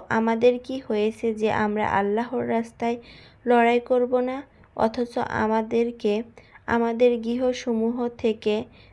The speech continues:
বের করা হয়েছে এবং আমাদের সন্তানদের থেকে বিচ্ছিন্ন করা হয়েছে?" অতঃপর যখন তাদের ওপর লড়াই আবশ্যক করা হলো, তখন তাদের মধ্য থেকে অল্প সংখ্যক ছাড়া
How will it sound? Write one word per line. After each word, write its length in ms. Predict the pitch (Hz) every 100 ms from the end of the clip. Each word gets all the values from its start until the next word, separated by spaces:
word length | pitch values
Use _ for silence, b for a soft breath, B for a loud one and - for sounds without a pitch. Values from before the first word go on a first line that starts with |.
| b
বের 280 | 220 247 247
করা 320 | 247 226 214
হয়েছে 500 | 233 220 190 202 -
এবং 440 | 185 - 226 226 226
আমাদের 560 | - 226 226 226 247 247
সন্তানদের 840 | - 233 220 220 226 226 233 240 240
থেকে 440 | 208 - 214 220 B B B B -
বিচ্ছিন্ন 640 | 240 233 - 269 262 269
করা 360 | 262 240 214 233
হয়েছে?" 600 | 240 196 202 - 190 190 B B B -
অতঃপর 640 | 240 240 - 247 262 262
যখন 520 | 233 220 220 247 247
তাদের 380 | 240 214 226 220
ওপর 320 | - 214 214 214
লড়াই 420 | 214 214 220 226
আবশ্যক 680 | - 208 202 233 - - 254 254
করা 280 | 226 208 214
হলো, 400 | 233 196 196 214 B B B B _
তখন 360 | 240 240 254
তাদের 400 | 254 240 220 233
মধ্য 440 | 233 220 214 214 247
থেকে 540 | 247 226 208 208 214 226 B B -
অল্প 400 | 247 247 247 269
সংখ্যক 520 | - 226 226 233 233
ছাড়া 460 | - 233 202 196